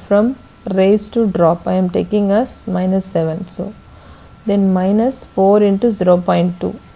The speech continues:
Then again, uh, this is voltage source. So source is, uh, dropping here, so minus five,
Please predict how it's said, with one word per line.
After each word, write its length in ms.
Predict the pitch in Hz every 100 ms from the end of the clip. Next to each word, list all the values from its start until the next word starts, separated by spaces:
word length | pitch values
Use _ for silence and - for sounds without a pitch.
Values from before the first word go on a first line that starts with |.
| - - - - -
Then 260 | 180 185
again, 400 | 170 175 190 233 - - - - - - - - -
uh, 240 | 190 180 185
this 260 | 190 -
is 180 | 220 226
voltage 440 | 196 185 185 208
source. 460 | 202 202 247 - - - - - - - - - - - - - - - -
So 320 | - - 196 185
source 460 | - 277 196 196
is, 360 | 240 247 - 226
uh, 600 | 208 196 165 170 - - - - - 262 - - - - 180
dropping 600 | 185 180 180 196 202 - - - - - - - - - -
here, 360 | 202 196 247 - 226
so 160 | - 196
minus 520 | 190 185 190 202 196
five, 360 | - 190 240